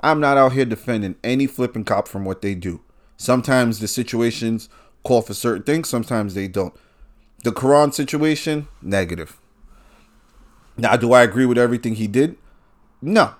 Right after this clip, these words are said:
I don't. But I also don't agree with him being pepper sprayed like a chick taking a cum shot in a porn video. 'Cause that's what it looked like. So I just wanna put it out there. I do not agree with how he was treated.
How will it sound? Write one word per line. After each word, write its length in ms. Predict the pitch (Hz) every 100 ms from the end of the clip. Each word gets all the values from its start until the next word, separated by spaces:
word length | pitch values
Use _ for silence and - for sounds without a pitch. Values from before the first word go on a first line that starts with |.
| -
I 80 | 175
don't. 240 | 196 - - _ _ _ - _
But 340 | 104 151 202 - _ _ _ _ _
I 120 | - 123
also 240 | 131 131
don't 180 | 127 120
agree 280 | 110 127 123
with 240 | 110 107
him 500 | 107 113 110 95 90
being 200 | 98 107
pepper 320 | - 120 -
sprayed 520 | - - 101 92 87 87 _ _ _ _ _ _ _ _
like 260 | 110 110 104
a 60 | 98
chick 260 | - 135
taking 260 | - 110 98
a 40 |
cum 240 | - 135 110
shot 280 | - 92
in 60 | 87
a 60 | 87
porn 300 | 117 101 90
video. 380 | 85 85 71 - _ _ _ _ _ _ _ _ _ _ _ _ _ _ _ -
'Cause 120 | 135
that's 180 | 135 127
what 120 | 117
it 40 | 107
looked 220 | 117 -
like. 340 | 85 82 _ _ _ _ _ _ _ _ _ _ _ _ _ _ _ _
So 100 | 131
I 80 | 131
just 120 | 123
wanna 180 | 127 117
put 160 | 139
it 100 | 120
out 180 | 117 110
there. 120 | 110
I 60 | 101
do 160 | 95 107
not 200 | 123 110
agree 260 | 95 113
with 180 | 101 95
how 180 | 101 101
he 160 | 101
was 160 | 98 90
treated. 480 | - 113 98 98